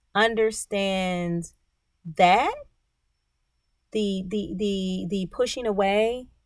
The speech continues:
and the distance that happens with that, because in people's minds, like, this is a capital R relationship because it has sex, and now it doesn't. I don't want it to be that way,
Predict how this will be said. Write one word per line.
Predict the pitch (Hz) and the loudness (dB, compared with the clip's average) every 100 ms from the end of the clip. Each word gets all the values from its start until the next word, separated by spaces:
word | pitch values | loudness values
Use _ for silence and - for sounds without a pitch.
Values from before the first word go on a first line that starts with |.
| _ - | _ -4
and | 196 190 185 | 0 0 0
the | 170 | -2
distance | 160 214 220 - 262 262 269 - _ _ | -2 2 2 2 -4 -4 -6 -10 _ _
that | 202 | 0
happens | 208 202 208 233 247 - - _ | 2 2 0 -8 -6 -10 -10 _
with | 190 202 170 | -2 -2 2
that, | 190 202 240 | 4 6 4
because | 226 214 196 190 190 180 - _ _ _ _ _ _ _ _ _ - | 0 -2 0 0 -2 -4 -10 _ _ _ _ _ _ _ _ _ -2
in | 208 | -2
people's | 208 214 208 202 | -2 -2 -2 0
minds, | 202 208 240 254 | 0 2 0 -2
like, | 208 180 - | -2 -2 0
this | 208 - | -2 0
is | 202 | -2
a | 190 | -4
capital | 202 196 196 214 | -4 -4 -4 0
R | 190 185 | 2 2
relationship | 190 202 208 - 196 | 0 -2 -4 -6 -8
because | 196 196 175 | -4 -4 -2
it | 175 | -2
has | 185 - | -4 2
sex, | 247 - - | 2 2 -4
and | 185 | -6
now | 190 | -6
it | 185 | -2
doesn't. | 240 254 220 190 180 - _ _ _ _ _ _ _ | 2 2 2 -4 -4 -10 _ _ _ _ _ _ _
I | 190 220 214 185 | 0 2 2 2
don't | 220 214 | 0 0
want | 214 277 285 | 0 2 2
it | 269 | 2
to | 233 | -4
be | 226 | -2
that | 214 196 185 | 0 0 0
way, | 202 196 190 | 0 2 0